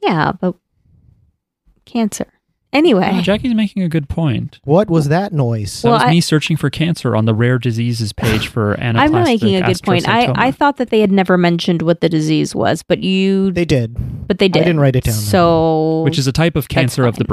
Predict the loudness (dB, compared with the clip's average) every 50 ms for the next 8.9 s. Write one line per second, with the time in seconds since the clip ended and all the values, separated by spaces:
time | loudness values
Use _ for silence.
0 | -4 -4 -4 -4 -4 -4 -4 -8 -14 _ _ -14 -12 -12 -12 -12 -12 _ -4 -4
1 | -4 -4 -8 -12 -12 -12 -10 -10 -10 -10 -12 _ _ _ _ _ -6 -6 -4 -4
2 | -6 -10 _ _ _ -20 _ _ _ _ _ -8 -8 -6 -4 -4 -2 0 2 2
3 | 2 2 0 0 0 0 0 0 0 0 -2 -4 -6 -10 _ _ _ _ _ _
4 | -8 -2 -2 0 2 2 2 4 4 4 4 4 4 4 4 4 4 2 2 2
5 | 0 2 2 4 4 4 4 4 4 2 4 4 4 2 2 2 0 0 0 0
6 | 0 2 2 2 2 2 -2 -4 -4 -2 -2 0 2 2 2 2 2 0 -2 -2
7 | -2 -2 -2 -2 -2 -4 -8 -10 -6 -2 -2 0 0 0 0 -2 -2 -2 -4 -4
8 | -4 -6 -6 -4 -4 -2 -2 -2 -4 -4 -2 0 0 0 -2 -4 -8 -20